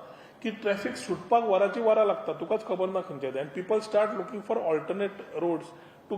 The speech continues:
get into. ह्या टायमार मनशाक समज तुवें आडायलो आनी फायन दिवपाक लायलो, ती गाडी वा तो बायक मनीस जो रावता, ती पूर्ण एरिया ट्रॅफिक, अ, हॅम्पर करता. आनी ती हॅम्पर जाल्ल्यान पूर्ण आनी ट्रॅफिक हॅम्पर जाता.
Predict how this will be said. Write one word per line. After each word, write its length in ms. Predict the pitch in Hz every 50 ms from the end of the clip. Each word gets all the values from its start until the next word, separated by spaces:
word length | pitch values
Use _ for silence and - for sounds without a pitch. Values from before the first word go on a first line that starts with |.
| 170 180
get 120 | 190 190
into. 280 | 180 160 143 131 120 123 120 - - - - - - - - - -
ह्या 260 | - 139 151 156 185 226
टायमार 420 | 220 - 240 240 233 233 226 226 226 190 190 190 190
मनशाक 380 | 190 214 220 - 247 240 233
समज 260 | - - 196 190 202 196 -
तुवें 140 | 220 208 214
आडायलो 520 | - 147 139 143 160 175 180 185 196 185
आनी 200 | 190 190 185 196
फायन 420 | 185 - - 151 160 180 208 208
दिवपाक 320 | - 220 202 - 202 190 196
लायलो, 460 | 185 185 180 175 170 156 139 131 135 - - - - - - - - -
ती 140 | 220 240 226
गाडी 360 | 180 185 185 196 202 214 220
वा 120 | 220 208 202 202
तो 80 | 208 196
बायक 320 | 175 170 170 175 175 -
मनीस 220 | 202 208 208 202 196
जो 160 | 196 196 190
रावता, 340 | 190 185 175 175 180 170 185
ती 60 | 202
पूर्ण 280 | 202 - 208 214 220
एरिया 340 | 226 220 196 185 180 202 208
ट्रॅफिक, 500 | 214 208 214 202 196 - 220 202 - -
अ, 560 | 190 190 190 190 190 185 185 185 185 190 190 185
हॅम्पर 280 | 180 180 180 185 208 208
करता. 300 | 208 202 196 180 175 165 - - - - - - - - -
आनी 240 | 160 170 165 -
ती 100 | 247 247
हॅम्पर 360 | 247 233 220 214 214 240 233 233
जाल्ल्यान 340 | 226 220 220 220 226 226
पूर्ण 320 | 220 220 - 240 233 233 240
आनी 300 | 240 233 226 240 269 269
ट्रॅफिक 340 | 269 277 233 220 240 226 -
हॅम्पर 260 | 190 185 180 190 180
जाता. 240 | 170 160 151 151